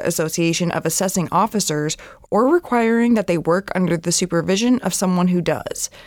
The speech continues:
But it would also allow municipalities to adopt their own standards instead if they prefer. The bill would also prevent assessors from raising the value of property during an appeal process.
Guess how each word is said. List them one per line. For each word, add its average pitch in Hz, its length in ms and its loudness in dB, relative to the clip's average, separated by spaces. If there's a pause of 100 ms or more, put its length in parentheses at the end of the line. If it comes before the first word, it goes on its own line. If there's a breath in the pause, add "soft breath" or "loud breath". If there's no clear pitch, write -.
(240 loud breath)
But 185 160 2
it 170 40 2
would 170 120 0
also 262 420 0
allow 226 300 2
municipalities 208 1000 2
to 202 120 -2
adopt 170 360 0
their 214 120 2
own 160 160 0
standards 190 640 0
instead 190 680 0
if 185 80 -6
they 165 100 0
prefer. - 640 -2 (560 loud breath)
The 226 80 2
bill 208 240 4
would 196 220 0
also 277 300 2
prevent 165 380 0
assessors 180 540 0
from 147 220 -2
raising 160 340 2
the 156 80 0
value 160 380 2
of 160 140 -2
property 175 540 0
during 226 300 2
an 262 80 4
appeal 254 340 0
process. - 720 -6